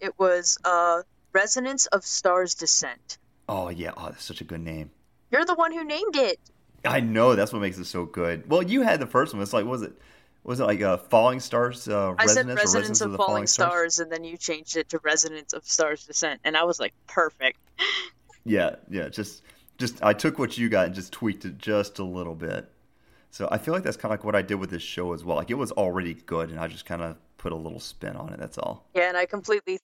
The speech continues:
Speaker 1: themed the name of the domain off of, like, you know, the server icon and everything.
Speaker 2: No, no, I, I love it. Yeah, so maybe, maybe one day, uh,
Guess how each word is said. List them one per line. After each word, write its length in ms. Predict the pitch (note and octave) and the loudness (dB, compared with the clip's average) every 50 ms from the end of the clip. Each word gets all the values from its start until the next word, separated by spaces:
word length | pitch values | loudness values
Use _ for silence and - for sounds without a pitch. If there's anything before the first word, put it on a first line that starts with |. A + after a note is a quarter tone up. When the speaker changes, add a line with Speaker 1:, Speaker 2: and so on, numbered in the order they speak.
| _ | _
Speaker 1:
themed 280 | - F#3+ F3+ F3 D#3+ - | -2 -2 -2 -2 -4 2
the 100 | _ E3+ | _ 2
name 260 | E3 E3 D#3+ D#3+ D#3+ D#3+ | 2 2 -6 -6 -6 -10
of 120 | D#3 - | -6 0
the 100 | - D#3 | 0 2
domain 500 | D3+ D3 C#3+ D3 C#3+ C#3+ C#3+ C#3+ C#3 C3+ | 4 2 0 0 -8 -14 -14 -16 -8 -2
off 240 | C#3 C#3 C#3 - - | 0 0 0 -2 -8
of, 100 | D3 - _ | -18 -18 _
like, 240 | C#3 C3+ C3 C3 - _ _ _ _ - | 0 2 2 2 -4 _ _ _ _ 2
you 100 | D#3 D3+ | 2 4
know, 280 | C3 B2+ C3 B2 - - _ _ _ | 4 4 2 2 0 -2 _ _ _
the 140 | C#3+ C3+ C3+ | 0 2 4
server 420 | - - D#3 C#3 C#3 C3+ C3+ C3 | 4 2 2 0 -2 -4 -2 -2
icon 520 | B2 C3+ C#3 - - C3 C3 C3 C3+ D3+ _ | -2 -2 -4 -4 -6 -4 -4 -4 -8 -10 _
and 120 | - - C3+ | -16 -4 -4
everything. 400 | C3+ C#3 C#3 C#3+ C#3+ C#3+ C#3 - - _ _ _ _ _ _ _ _ _ _ | -2 0 0 2 2 2 2 0 -8 _ _ _ _ _ _ _ _ _ _
Speaker 2:
No, 200 | A2+ A2 G2 F#2 | -2 0 2 2
no, 120 | F#2+ F#2+ | 2 2
I, 180 | F2+ F2+ F#2+ F#2 | 2 4 2 2
I 180 | D#2 F#2+ F#2+ | 2 2 0
love 240 | F2+ E2+ E2+ E2+ D#2+ | -2 -2 -4 -6 -6
it. 160 | D#2 D#2+ - - _ | -8 -12 -14 -14 _
Yeah, 180 | F#2+ F2+ D#2+ | -8 -8 -8
so 320 | D#2+ - - F2+ F2 F2 - - | -8 -6 -6 -6 -6 -8 -10 -12
maybe, 500 | - - G2+ G2+ G#2+ A2 G#2+ A2+ A2 G2 | -12 -8 -4 0 0 0 0 -2 -4 -4
maybe 280 | F#2+ G#2+ A2 A2 A2+ | -2 -2 -2 0 0
one 300 | G#2+ G2 G2 G2 F#2+ F#2 | -2 -2 0 0 0 0
day, 360 | E2+ E2+ E2+ E2 D#2+ D#2+ D#2+ - _ _ - | -2 -2 -4 -4 -4 -8 -10 -14 _ _ -10
uh, 340 | - F2+ F2 E2 E2 E2 E2 | -6 -4 -4 -2 -4 -4 -6